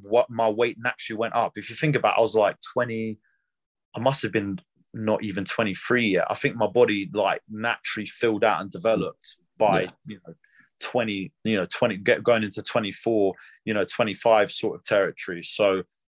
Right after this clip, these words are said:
Speaker 1: um, yeah, man, <sighs> li-,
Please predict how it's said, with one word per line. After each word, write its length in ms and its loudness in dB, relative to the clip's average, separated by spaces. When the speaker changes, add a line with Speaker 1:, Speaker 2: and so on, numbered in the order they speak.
Speaker 1:
um, 880 2
yeah, 240 2
man, 240 -6
<sighs> 340 -4
li-, 160 0